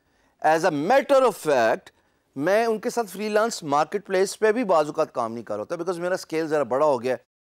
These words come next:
डायरेक्ट काम हो रहा है, वायर ट्रांसफ़र हो जाती है, और, अ, you know, ये वो वक्त है जो थोड़ा साल गुजरने के बाद आप पे भी आएगा। ज़रूरी ये है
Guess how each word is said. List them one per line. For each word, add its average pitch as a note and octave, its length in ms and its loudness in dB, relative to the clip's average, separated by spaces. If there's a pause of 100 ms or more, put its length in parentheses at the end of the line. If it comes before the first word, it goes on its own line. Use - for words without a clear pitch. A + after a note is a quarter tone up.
डायरेक्ट C#3+ 420 0
काम B2+ 220 0
हो A#2+ 160 -4
रहा B2 120 0
है, B2 60 2
वायर A#2 260 0
ट्रांसफ़र A#2+ 380 -6
हो A2+ 100 -6
जाती A2 320 -10
है, G2 140 -12 (480)
और, A2+ 320 -2
अ, A2+ 380 0 (440)
you A#2+ 140 -8
know, F#3 140 -4 (180)
ये D#3 340 -4 (100)
वो C#3+ 300 -2
वक्त D#3+ 280 -2
है C#3+ 160 0 (320)
जो D3+ 360 0 (380)
थोड़ा D#3+ 240 2
साल C3 440 0
गुजरने B2 480 -4
के C3 100 -4
बाद G#2+ 420 -2
आप A2+ 240 0
पे A#2 100 -4
भी G2 220 -12
आएगा। F#2 380 -18 (1000)
ज़रूरी C4 520 2
ये F3+ 120 4
है A#2+ 320 -2